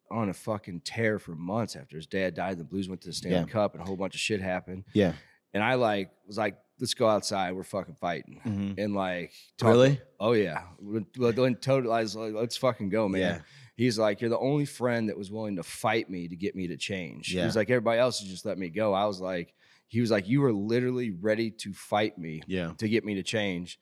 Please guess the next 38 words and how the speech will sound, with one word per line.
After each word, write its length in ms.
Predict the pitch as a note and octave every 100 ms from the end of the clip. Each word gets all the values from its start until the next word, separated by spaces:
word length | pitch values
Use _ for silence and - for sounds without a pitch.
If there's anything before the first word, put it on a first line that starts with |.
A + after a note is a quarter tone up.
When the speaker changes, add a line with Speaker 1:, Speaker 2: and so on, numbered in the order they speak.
| _ - -
Speaker 1:
He's 160 | B2 A#2+
like, 200 | A2 A2
"You 40 |
didn't 140 | B2 A2+
talk 180 | B2+
behind 240 | A#2 A2+ A#2+
my 100 | A#2
back. 300 | A2 G#2 G2+
Everything 300 | G#2 G#2+ A2
you 60 | G2
said 220 | A2+ G#2
to 40 |
my 160 | G#2+ G#2
face." 500 | - G2 F#2 E2+ -
And 240 | F#2 F2 F2+
he's 160 | F#2
like, 140 | F2+ F2+
Speaker 2:
Yeah. 80 | F#2+
Speaker 1:
"I, 140 | F#2+
I'm 120 | G2+
forever 300 | F#2+ G2+ F2+
grateful 320 | D#2+ F2 G2 C#2
for 180 | - E2
that 120 | C#2+
stuff." 280 | - F#2 F#2+
So 100 | F2+
it 80 | F#2
Speaker 2:
Man. 80 |
Speaker 1:
bonded 320 | F2 G2+ G2 F2
us 120 | E2+
close 240 | G2 F2+
together 340 | - E2 F2 D#2
after 220 | - D#2
that 160 | C#2 -
point. 200 | F2+ E2
But 100 | G#2+
I 120 | C#3
was, 160 | A2